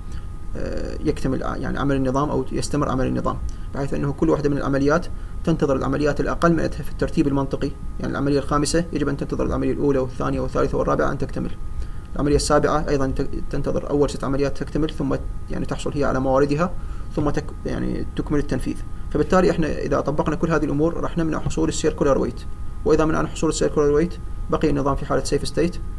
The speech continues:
وكانت الأمور، يعني، تمام. هنا أيضًا أكو عندنا مجموعة من البيسك فاكتس اللي هي الحقائق الأساسية. إذا كان النظام في حالة سيف ستيت فلن يحصل لدينا ديدلوك. إذا كان النظام في حالة unsafe state، يعني حالة غير آمنة،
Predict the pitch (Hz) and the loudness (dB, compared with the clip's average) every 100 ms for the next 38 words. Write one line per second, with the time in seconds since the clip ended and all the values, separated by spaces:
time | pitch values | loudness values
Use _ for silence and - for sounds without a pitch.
0 | - - 143 143 113 120 - 139 135 123 | -4 -2 2 2 0 0 -2 0 -2 0
1 | 135 131 127 - - - - - - - | 0 0 0 -2 -4 -6 -6 -2 -2 -2
2 | - - - - - - - - - 165 | -4 -4 -4 -2 -2 -2 -2 -4 -2 4
3 | 196 185 185 151 139 143 143 143 135 147 | 4 6 4 2 0 0 0 2 0 0
4 | 135 135 143 139 135 - 117 - - 135 | 0 2 2 0 -2 -2 -2 -2 -4 -2
5 | 127 127 131 139 135 135 - - 123 127 | -2 0 0 0 0 0 -2 -2 -2 -2
6 | 127 - - - 143 143 156 147 143 147 | -2 -4 -2 0 0 2 2 2 2 0
7 | 147 143 151 147 - 147 151 - - - | 0 0 0 -2 0 2 0 -4 -6 -6
8 | - - 143 135 135 147 139 131 135 139 | -6 -2 0 0 0 0 0 2 2 2
9 | 131 139 - - - - - - - - | 0 0 -2 -4 -6 -6 -6 -4 -4 -4
10 | - 147 143 156 147 151 143 147 156 147 | 0 2 2 2 2 2 0 0 2 2
11 | 143 165 180 160 143 - 131 127 - - | 4 4 4 6 2 0 0 -2 -2 -4
12 | 135 147 143 139 151 139 139 147 | -2 0 2 4 2 2 0 0